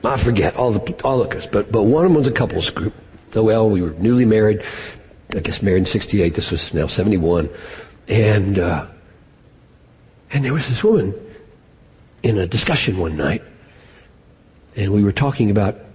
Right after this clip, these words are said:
grudges and forgiveness. And she said, "Well, I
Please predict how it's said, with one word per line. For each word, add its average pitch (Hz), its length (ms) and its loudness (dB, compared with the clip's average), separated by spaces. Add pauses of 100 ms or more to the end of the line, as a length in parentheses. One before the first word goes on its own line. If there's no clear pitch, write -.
(120)
grudges 104 760 0 (320)
and 82 160 -10
forgiveness. - 800 -4 (2750)
And 104 280 0
she - 160 -2
said, - 480 -2 (2500)
"Well, 98 320 0 (1300)
I 104 240 0